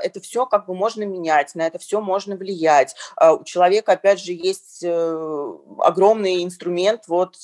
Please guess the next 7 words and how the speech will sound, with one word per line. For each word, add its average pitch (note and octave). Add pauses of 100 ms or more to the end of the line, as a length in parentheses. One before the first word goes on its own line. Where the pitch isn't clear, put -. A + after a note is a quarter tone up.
(100)
э, E3+
за D#3
что F3
нас E3
не F3
взлюбили, E3 (400)
э, D3+